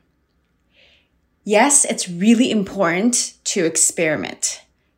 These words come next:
Yes, it's very important to keep trying different things, to show up again and again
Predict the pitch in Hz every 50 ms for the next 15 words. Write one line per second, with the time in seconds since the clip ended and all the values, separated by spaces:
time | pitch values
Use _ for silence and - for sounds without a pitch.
0 | _ - 185 190 185 220 294 285 - - - - - 196 - - - 165 180 196
1 | 196 196 202 220 240 - 247 247 240 247 - 285 240 208 196 202 202 - - 196
2 | - - - 190 180 185 - - - - - 180 165 175 175 180 180 170 175 -
3 | 170 156 147 - 165 147 - - - - - - - - - _ _ _ _ _
4 | _ _ _ _ _ - - - 202 - - - 226 202 196 190 190 214 226 -
5 | - - 190 185 180 190 175 170 196 233 269 294 311 302 - _ - - 240 254
6 | 294 294 294 285 262 208 180 175 185 208 226 226 -